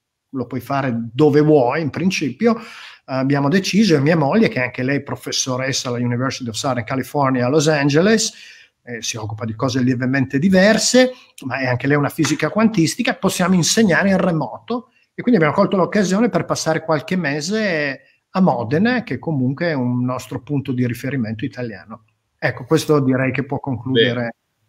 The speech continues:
Speaker 2: Complimenti, no, una bellissima storia, ecco, una bellissima storia, veramente, insomma, ordinario, questa è la realtà, eh, negli Stati Uniti, eh,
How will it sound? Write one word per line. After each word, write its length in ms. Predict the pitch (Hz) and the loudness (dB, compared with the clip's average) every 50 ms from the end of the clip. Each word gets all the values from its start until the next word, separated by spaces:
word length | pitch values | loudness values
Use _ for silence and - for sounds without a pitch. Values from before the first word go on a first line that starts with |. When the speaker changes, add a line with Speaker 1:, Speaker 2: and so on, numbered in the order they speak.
| _ _ _ _ _ _ _ _ _ _ _ | _ _ _ _ _ _ _ _ _ _ _
Speaker 2:
Complimenti, 680 | - 120 120 117 127 139 135 110 90 90 87 - 104 | -2 0 0 2 2 2 2 2 2 0 0 -2 0
no, 120 | 104 117 120 | 2 2 4
una 120 | 123 123 | 4 4
bellissima 420 | 117 135 135 151 147 - 147 143 | 2 2 2 0 0 0 0 0
storia, 540 | 131 - - - 113 101 95 92 90 90 90 | 0 0 2 4 4 4 4 4 2 2 0
ecco, 260 | 92 90 - 92 98 | 0 -2 -4 -8 -8
una 140 | 104 104 101 | -8 -8 -8
bellissima 400 | 98 104 107 110 - - 107 104 | -8 -8 -6 -6 -6 -6 -6 -6
storia, 360 | 104 - - 104 113 120 123 | -4 -2 0 0 2 2 2
veramente, 420 | 104 92 87 90 92 101 104 104 101 | 0 0 -2 -2 -2 -4 -4 -4 -4
insomma, 580 | 90 - - 95 92 87 85 85 82 82 82 | -4 -4 -4 -4 -4 -4 -4 -4 -4 -4 -4
ordinario, 920 | 85 87 98 101 107 107 110 117 131 135 127 120 123 143 156 127 104 90 | -2 2 2 2 2 2 2 2 2 2 4 4 4 4 4 2 2 0
questa 240 | - 110 104 - 107 | 0 -2 -2 0 0
è 20 | 98 | 0
la 120 | 98 98 | 0 2
realtà, 1400 | 107 117 113 110 - 98 95 107 117 98 85 82 82 80 78 78 80 78 76 73 73 73 73 71 71 73 73 73 | 2 2 2 0 0 0 2 2 2 2 2 0 0 -2 -2 -2 -2 -2 -2 -4 -4 -4 -4 -4 -4 -6 -6 -6
eh, 40 | 78 | -8
negli 180 | 82 87 87 | -8 -6 -6
Stati 260 | 85 - - 92 - 143 | -6 -6 -6 -6 -4 -4
Uniti, 640 | 127 95 85 90 110 117 117 - - 90 82 82 | -4 -2 -2 0 0 -2 -2 -2 -4 -4 -2 0
eh, 300 | 80 76 76 76 76 73 | 0 0 -2 -2 -4 -4